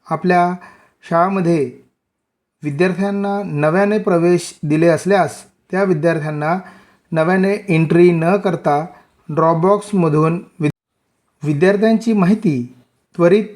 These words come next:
इम्पोर्ट करणे आवश्यक आहे. तरी प्रत्येक जिल्हा व तालुक्याच्या Dropbox-मधील Active for Import Status असलेले विद्यार्थी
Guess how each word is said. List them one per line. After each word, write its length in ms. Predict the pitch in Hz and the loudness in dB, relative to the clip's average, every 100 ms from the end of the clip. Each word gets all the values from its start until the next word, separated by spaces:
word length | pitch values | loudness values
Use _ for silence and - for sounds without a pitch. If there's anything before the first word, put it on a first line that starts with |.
| - _ - | -20 _ -8
इम्पोर्ट 380 | 170 165 220 220 | -8 0 2 2
करणे 420 | - 160 147 151 - | -2 -2 -2 -6 -2
आवश्यक 360 | 143 143 156 | -2 0 -2
आहे. 460 | 147 139 127 - - _ _ _ _ 180 | 0 2 0 -2 -20 _ _ _ _ -2
तरी 260 | 175 196 | 0 0
प्रत्येक 720 | 196 185 170 - 214 220 - _ 139 | -2 -2 -2 2 2 2 -2 _ -8
जिल्हा 440 | 139 175 185 202 139 - _ - | 0 2 2 2 -2 -10 _ -8
व 320 | 147 165 165 165 - - - - - | 0 0 0 -4 -14 -20 -20 -20 -4
तालुक्याच्या 680 | 160 180 208 226 - 147 139 160 - _ _ - - - 254 254 _ _ _ _ _ _ _ _ 147 | 2 2 2 0 0 -4 -6 -14 -20 _ _ -20 -20 -20 -20 -20 _ _ _ _ _ _ _ _ -6
Dropbox-मधील 1040 | 147 156 165 196 196 226 202 185 170 123 123 - _ _ _ - | -2 -2 0 0 0 0 2 4 2 0 -10 -18 _ _ _ -10
Active 500 | 170 - 226 226 226 - _ _ | -10 -6 -2 -2 -4 -10 _ _
for 380 | 170 156 151 151 165 - 175 | 0 2 2 -2 -4 -10 -8
Import 300 | 165 180 185 185 - | -4 2 0 0 -12
Status 480 | - 233 214 165 135 - - _ _ _ _ _ | -2 0 2 0 -4 -12 -20 _ _ _ _ _
असलेले 420 | 170 202 208 220 | -6 2 6 6
विद्यार्थी 760 | 208 139 147 139 - 139 139 | 4 0 -4 -4 -4 -4 -4